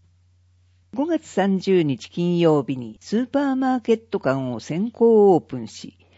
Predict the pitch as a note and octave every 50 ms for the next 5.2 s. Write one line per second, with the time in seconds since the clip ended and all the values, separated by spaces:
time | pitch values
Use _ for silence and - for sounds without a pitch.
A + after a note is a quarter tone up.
0 | _ _ _ _ _ - - E3 D3 D3+ C#3+ C3 C3 A#2+ - _ - C#3 C3+ C3+
1 | - A#3 C#4 C#4+ C#4 - - B3+ C4 B3+ B3+ A3+ - A3+ G#3+ G#3+ - G3+ G3+ G#3
2 | G#3 G3+ G3 F#3 F3 D#3 C#3+ - C#3 B2+ A#2+ A2+ A2 _ _ _ - - A3+ C#4
3 | D4 - D4 C#4 - - - - G3+ F3 E3 D3+ D3 C3+ A#2+ - - - C#3+ B2
4 | B2 A2 - - - - C#4+ - - A#3+ G3+ D3+ C3 - - - D#3 C#3 - -
5 | - A#2+ G#2